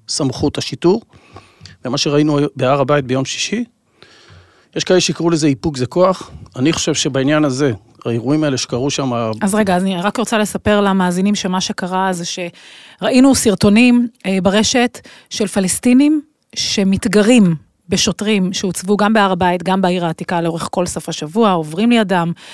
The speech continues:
Speaker 2: אה, אמירות, התגרות, שוטר אחד אפילו נפל כשאחד האנשים, אה, אה, אה, הפיל אותו עם הרגל, והוא, הוא רץ, ברח, מבוהל, ושוטרים כת-, ו-, ושוטרים כתבו לי ואמרו לי שמפקד מחוז ירושלים ופיקוד המשטרה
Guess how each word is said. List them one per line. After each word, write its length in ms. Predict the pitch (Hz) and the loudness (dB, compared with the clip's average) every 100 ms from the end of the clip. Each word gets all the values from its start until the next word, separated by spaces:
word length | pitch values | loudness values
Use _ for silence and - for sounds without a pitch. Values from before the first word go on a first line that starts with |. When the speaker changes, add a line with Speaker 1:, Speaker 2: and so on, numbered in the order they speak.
| - - 226 | -20 -18 -8
Speaker 2:
אה, 60 | 170 170 | -2 0
אמירות, 680 | 180 190 185 247 214 - - - | 2 2 4 4 4 0 -10 -6
התגרות, 720 | 190 185 202 226 269 226 - - - - | -4 2 4 6 6 6 0 -16 -20 -12
שוטר 400 | - 190 - 233 | -6 -4 0 2
אחד 320 | 220 180 220 | 2 2 2
אפילו 360 | 214 - 233 226 | 2 0 2 2
נפל 400 | 202 - 254 233 - | 0 2 4 4 2
כשאחד 520 | - 190 - 202 208 | -2 -4 0 0 2
האנשים, 640 | 190 185 185 - 214 208 | 0 0 -2 0 2 2
אה, 200 | 196 185 180 - - - - | 2 0 -2 -8 -20 -20 -6
אה, 60 | 185 175 175 175 175 175 175 | -2 0 2 0 0 -2 -2
אה, 180 | 180 185 | 0 0
הפיל 200 | - 214 | 0 -2
אותו 200 | 202 190 | 0 0
עם 160 | 180 | 0
הרגל, 640 | 170 165 214 277 247 220 208 - - - _ 175 | 0 0 2 2 4 2 2 -2 -18 -20 _ -14
והוא, 340 | 160 196 196 208 | -4 0 0 -2
הוא 220 | 208 180 | -4 0
רץ, 320 | 302 320 - - | 0 0 -8 -4
ברח, 540 | 202 294 302 - - - 196 | 0 0 0 -4 -8 -8 -6
מבוהל, 560 | 185 202 269 269 170 - _ - - - 180 | 0 2 4 4 2 -4 _ -20 -20 -14 -10
ושוטרים 560 | 165 185 226 240 302 | -6 -4 -4 0 0
כת-, 180 | 311 302 254 | 0 -6 -6
ו-, 180 | 185 190 190 | -2 -2 -2
ושוטרים 440 | - 185 247 294 - | -4 -2 0 0 -2
כתבו 340 | 254 220 359 | -4 2 4
לי 100 | 320 214 | 4 2
ואמרו 320 | 208 254 370 | 2 4 4
לי 160 | 359 349 | 2 -2
שמפקד 1120 | - - 208 190 180 202 190 185 175 - 269 | -4 -4 -2 -2 -2 -4 -6 -6 -6 -4 -4
מחוז 240 | 269 285 269 | -4 -2 -2
ירושלים 360 | 254 277 285 208 | -2 -2 -2 -2
ופיקוד 300 | 185 220 277 | -4 -4 -2
המשטרה 420 | 262 - 277 349 | -2 -4 -6 -6